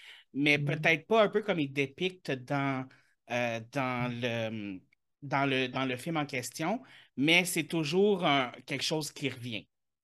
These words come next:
Speaker 2: Ok, ok. Euh, ce qui est, euh, ouais. Je sais pas si c'est quelque chose qui, qui se passe dans les livres, mais spécifiquement, c'est la sorcière, elle lance sa malédiction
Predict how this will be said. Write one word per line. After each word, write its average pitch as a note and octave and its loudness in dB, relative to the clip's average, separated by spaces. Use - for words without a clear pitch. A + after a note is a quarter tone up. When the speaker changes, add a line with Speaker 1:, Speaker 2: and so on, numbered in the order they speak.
Speaker 2:
Ok, F#3 -2
ok. D#3 0
Euh, C#3+ 2
ce - -18
qui E3+ -2
est, - 2
euh, C#3+ -2
ouais. D#3 -4
Je - -4
sais G3 2
pas D#4+ 8
si F4 -6
c'est E4 4
quelque F#3 4
chose B3+ 2
qui, D#3 4
qui - -8
se - -12
passe G3 6
dans F3+ 4
les C#3 6
livres, F#3+ 0
mais D#3+ 4
spécifiquement, G3 0
c'est B3 2
la D#3+ 6
sorcière, E3+ 2
elle D3+ 4
lance F#3 0
sa D3+ 2
malédiction C#3 0